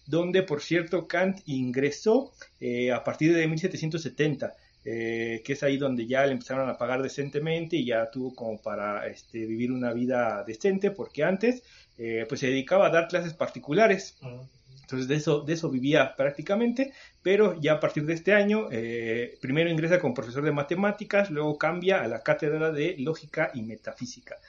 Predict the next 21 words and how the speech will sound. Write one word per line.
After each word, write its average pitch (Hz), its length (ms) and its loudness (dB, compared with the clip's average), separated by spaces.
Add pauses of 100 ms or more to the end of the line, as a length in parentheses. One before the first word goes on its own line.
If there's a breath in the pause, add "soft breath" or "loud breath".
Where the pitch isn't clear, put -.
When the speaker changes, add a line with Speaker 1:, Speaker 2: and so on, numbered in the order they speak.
(240 loud breath)
Speaker 1:
Entonces, 180 520 0
el 139 120 0
texto 175 240 -2
de 175 140 0
Quincy 214 520 0
es, 127 360 -4
eh, 113 320 -2
digamos, 120 320 -4
una 143 120 2
narrativa 151 480 2
que 151 80 -12
construye 190 460 0
a 127 160 -4
partir 135 260 -4
de 147 120 2
las 123 180 0
memorias 135 460 0
de 120 100 -2
este 123 160 -10
señor, 240 420 2 (360 loud breath)
este, 127 800 -2